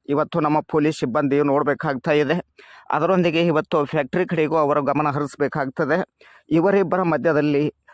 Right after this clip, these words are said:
ನಾವು ಇವತ್ತು ರೈತರು ನಮಗೆ ಒಬ್ಬ ಬೆನ್ನೆಲುಬು, ನಮ್ಮ ದೇಶಕ್ಕೆ ಬೆನ್ನೆಲುಬು, ಆ ರೀತಿಯಾಗಿ ನಾವು ಎರಡೂ ಕಡೆನೂ ಒಂದು ಸೆಕ್ಯೂರಿಟಿಯನ್ನ ಒದಗಿಸಿಕೊಡ್ತಾ ಇದ್ದೀವಿ, ಅಂದ್ರೆ ನಮ್ಮ ರಕ್ಷಣೆಯನ್ನ ಒದಗಿಸಿಕೊಡ್ತೀವಿ ಅನ್ನುವಂಥ ಮಾತುಗಳನ್ನ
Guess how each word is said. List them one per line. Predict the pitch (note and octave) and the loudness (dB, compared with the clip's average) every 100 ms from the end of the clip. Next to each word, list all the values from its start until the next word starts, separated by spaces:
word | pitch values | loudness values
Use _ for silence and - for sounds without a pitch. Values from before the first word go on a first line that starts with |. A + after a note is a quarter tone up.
| - - | -20 -4
ನಾವು | D#3 F#3 C#3+ D#3 - | 0 2 0 -2 -4
ಇವತ್ತು | D#3 D#3 D3+ F3 D#3+ - - | 0 0 0 0 2 0 -2
ರೈತರು | D3 F3+ F#3 F#3+ E3 D3 - | 0 -2 0 0 2 0 0
ನಮಗೆ | D3 D3 D#3 | -2 0 0
ಒಬ್ಬ | D3 C#3+ C#3 C#3+ | 0 -2 0 -2
ಬೆನ್ನೆಲುಬು, | G#2 D3+ E3+ F#3 D#3+ D#3 | 0 0 0 0 0 0
ನಮ್ಮ | C#3 D3+ | 2 0
ದೇಶಕ್ಕೆ | C#3 D#3+ - D3 E3 | 0 -2 -2 -6 -4
ಬೆನ್ನೆಲುಬು, | B2 C#3 D3+ D#3+ D#3+ G#3+ - - - - | -2 0 0 0 0 -2 -6 -20 -8 0
ಆ | D#3+ | 0
ರೀತಿಯಾಗಿ | F3 G#3 - G3 E3 C3 D#3 - | 2 0 2 2 2 2 -2 0
ನಾವು | D#3+ D#3 D#3 - | 0 2 0 0
ಎರಡೂ | C#3+ D#3+ G3+ - | 0 2 2 0
ಕಡೆನೂ | F3+ D#3+ D#3 C#3 - | 0 2 2 0 0
ಒಂದು | D#3 C#3 D#3+ - - _ - | 0 2 0 -4 -14 _ -4
ಸೆಕ್ಯೂರಿಟಿಯನ್ನ | D#3+ - G3 G3 F3+ D#3 | -4 0 0 2 2 2
ಒದಗಿಸಿಕೊಡ್ತಾ | D#3 D3 D#3+ - D#3 D#3 G3 | 2 0 -2 -2 -4 -2 0
ಇದ್ದೀವಿ, | F3 C#3+ C#3 C3 C3 - | 2 2 2 2 0 -2
ಅಂದ್ರೆ | D3+ D#3+ | 0 0
ನಮ್ಮ | E3+ D#3 | 2 2
ರಕ್ಷಣೆಯನ್ನ | C#3+ D3 - F#3 E3+ D#3+ | 0 -2 -2 0 2 2
ಒದಗಿಸಿಕೊಡ್ತೀವಿ | D3 D3 E3 - D3 C#3+ E3+ C#3+ C#3+ | 0 0 -4 -4 -6 -2 0 0 0
ಅನ್ನುವಂಥ | - D3 D3+ C#3+ D3+ | -2 -2 0 -2 -2
ಮಾತುಗಳನ್ನ | C#3+ C3 - D3 D3 | 0 0 0 0 0